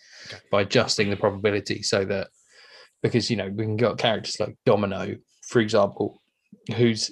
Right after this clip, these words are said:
Speaker 2: inherent mutant ability is to be lucky.
Speaker 1: Yeah, yeah. <clears throat>
Speaker 2: That follows in that
Speaker 1: I,
Speaker 2: similar
Speaker 1: that doesn't
Speaker 2: vein.
Speaker 1: sound, that doesn't sound very cinematic.
Speaker 2: No. And, um, but yeah, so it's like that sort of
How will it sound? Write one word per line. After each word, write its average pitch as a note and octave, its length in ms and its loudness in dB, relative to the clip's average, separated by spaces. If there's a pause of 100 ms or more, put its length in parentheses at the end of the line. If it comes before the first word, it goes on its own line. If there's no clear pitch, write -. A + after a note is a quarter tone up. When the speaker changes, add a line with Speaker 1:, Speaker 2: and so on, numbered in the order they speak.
(120)
Speaker 2:
inherent A2+ 480 4
mutant A2+ 260 0
ability G#2 460 0
is G2 100 -4
to - 80 -6
be F#2+ 140 -8
lucky. B2 480 -2 (260)
Speaker 1:
Yeah, G#2+ 260 -12 (200)
yeah. A2 160 -18 (240)
<clears throat> - 100 -16 (280)
Speaker 2:
That A#2+ 280 0
follows A2 400 4
in G2+ 140 -2
that G2 160 -2
Speaker 1:
I, - 100 -4
Speaker 2:
similar G#2 320 0
Speaker 1:
that G2 60 -2
doesn't G#2+ 180 4
Speaker 2:
vein. B2+ 60 0
Speaker 1:
sound, A2 380 -6
that B2 100 -6
doesn't A#2+ 180 -8
sound G2+ 220 -12
very G2 140 -8
cinematic. - 580 -14 (640)
Speaker 2:
No. A#2 200 0 (2250)
And, A2+ 600 2 (920)
um, A2 540 2 (180)
but D#3+ 120 4
yeah, F#3+ 220 2
so - 180 0
it's - 160 -2
like A2 180 2
that E2 200 -6 (120)
sort E2 180 -6
of - 40 -10